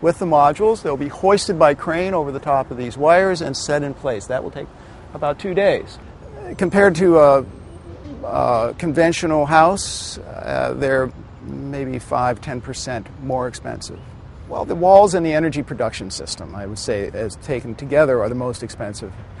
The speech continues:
uh, components. The walls are thicker, they have more material, they have more insulation.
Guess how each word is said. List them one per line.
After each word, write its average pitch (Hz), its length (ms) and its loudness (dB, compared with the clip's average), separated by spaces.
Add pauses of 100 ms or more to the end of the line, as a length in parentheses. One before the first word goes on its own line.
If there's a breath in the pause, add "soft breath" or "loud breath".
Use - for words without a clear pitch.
(140)
uh, 107 320 -12
components. 139 600 -6 (320 loud breath)
The - 80 -12
walls 135 320 6
are 170 40 0
thicker, 156 460 -4 (380)
they 120 80 -12
have 113 100 -8
more 127 140 -4
material, 127 480 -2
they 123 60 -6
have 120 100 -6
more 120 180 -6
insulation. 104 580 -8